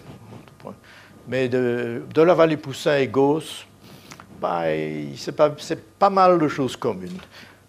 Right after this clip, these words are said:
Gauss, c'est Göttingen, de la Vallée Poussin, c'est Louvain. Il est né à Louvain, il a fait ses études à Louvain principalement,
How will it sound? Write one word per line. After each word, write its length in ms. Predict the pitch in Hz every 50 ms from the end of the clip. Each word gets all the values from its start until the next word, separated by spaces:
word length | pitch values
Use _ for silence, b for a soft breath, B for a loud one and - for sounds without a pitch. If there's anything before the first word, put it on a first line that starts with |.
| _ _ -
Gauss, 300 | - 190 202 170 - -
c'est 120 | 175 147
Göttingen, 760 | 131 160 175 175 170 160 156 139 143 151 156 175 190 202 214 190 B B B B B B B - _ _ _ - - - - - -
de 80 | - 131
la 140 | 135 143 139
Vallée 260 | 139 147 143 139 135
Poussin, 540 | 135 - 131 120 - - 143 151 156 156 131 - _ - - - - - - - - -
c'est 200 | - - 120 135
Louvain. 300 | 135 120 104 95 - - - _ _ _ _ _ _ _ B B B B B B B B B B B _
Il 180 | - 104 110 107
est 100 | 110 110
né 320 | 101 98 110 139 185 208
à 100 | 214 208
Louvain, 480 | 208 202 196 180 190 196 185 196 196 190 - - - - - - - _ - - - B B B B B B B B B B B B B B B B B B B - -
il 120 | 127 131
a 60 | 120 104
fait 140 | - 131
ses 240 | 110 90 110 110 107
études 400 | 117 113 - - 170 202 208 196
à 80 | 190 190
Louvain 400 | 185 170 165 165 185 202 214 202
principalement, 840 | 165 180 180 170 - 190 - - 175 170 165 170 180 180 180 -